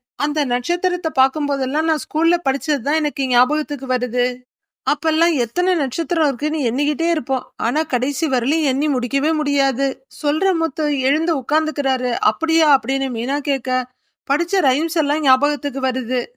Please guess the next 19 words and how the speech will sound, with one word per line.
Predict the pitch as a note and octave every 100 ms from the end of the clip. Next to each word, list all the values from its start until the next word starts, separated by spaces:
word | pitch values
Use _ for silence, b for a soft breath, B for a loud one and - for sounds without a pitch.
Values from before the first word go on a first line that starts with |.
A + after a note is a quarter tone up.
| _ _ _ _ -
"Twinkle, | D4+ D#4+ D#4 F4 E4+ C4
twinkle, | C4+ C#4+ C#4+ E4
little | D4 C#4 C#4+ C#4+
star, | - C4+ C#4+ C#4
how, | A#3+ B3+ C#4+ C#4+
how" | C4 C4+ C#4+
அப்படின்னுகிட்டே | C#4 A3+ B3+ C4 C4 D4
இருக்காரு | C#4+ B3+ B3 D4+
முத்து. | C#4+ A3+ C4 C4+ C4 _ _ -
"என்னங்க, | C4 D4 F#4 E4 D4
ஔவையாரெல்லாம் | A#3 A3+ E4+ F4 D#4+ D4+ D#4+
கூப்பிட்டுட்டு | D4 B3+ C#4+ B3+
இருக்கீங்க? | A#3+ A#3+ A#3+ B3
வரலன்னா | G#3 B3 D#4 F4+ F4
விட்டுருங்க, | C#4 A#3+ D4 C4+ A#3 F#3+
வர்றதை | A#3+ D4 E4 F4+
சொல்லுங்க" | D4 C4+ C4 B3+
அப்படின்னு | A3+ A#3 B3+ A#3+
மீனா | A3 B3+